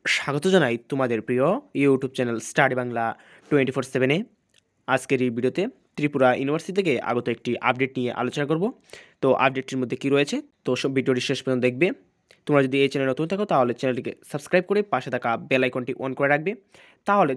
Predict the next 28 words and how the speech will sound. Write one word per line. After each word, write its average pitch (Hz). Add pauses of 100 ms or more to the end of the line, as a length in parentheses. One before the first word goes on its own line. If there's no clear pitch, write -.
যখনই 226
কোনো 175
গুরুত্বপূর্ণ 131
ভিডিও 131
নিয়ে 139
আসবো, 151 (120)
সরাসরি 117 (180)
তোমাদের 127
কাছে 131 (100)
নোটিফিকেশনটি 131 (140)
চলে 139
যাবে। - (220)
তো 127
ভিডিওটি 143
শুরু 156
করা 120
যাক। - (1500)
তো 139 (460)
আপডেটটি 202
হচ্ছে 247
মূলত 240 (300)
অনলাইন 135 (120)
এক্সামিনেশন 185
ফর্ম 139
ফিল 123
আপ - (1080)
থার্ড 135
সেমিস্টার, 147